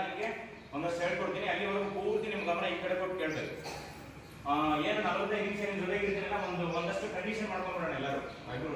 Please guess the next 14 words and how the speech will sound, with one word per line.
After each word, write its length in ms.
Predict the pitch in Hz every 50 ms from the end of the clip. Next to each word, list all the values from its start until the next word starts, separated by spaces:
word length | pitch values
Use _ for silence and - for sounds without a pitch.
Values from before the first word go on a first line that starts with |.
| 135 139
ನಾವು 100 | 143 160 165
ಮತ್ತೆ 160 | - - 151 151
ನಿಮ್ 120 | 151 147 143
ಮಧ್ಯ. 180 | 139 135 123 123 123 - - - - - - - - - - - -
ಮೊದಲನೇ 280 | - 156 175 202 214 214 190 190
ಕಂಡೀಷನ್ 320 | 196 208 214 208 208 208 202
ಏನ್ 80 | 196 202
ಗೊತ್ತಾ, 160 | 196 196 202 208 202
ನನ್ನ 100 | 190 175 170
ಜೊತೆಗೆ 180 | 175 202 196 190
ನೀವು 120 | 190 185 170
ಇರ್ಬೇಕು 240 | 175 185 190 - 196 185
ಅಂತ 100 | 180 - 170
ಹೇಳಿದ್ರೆ 280 | - - 226 202 -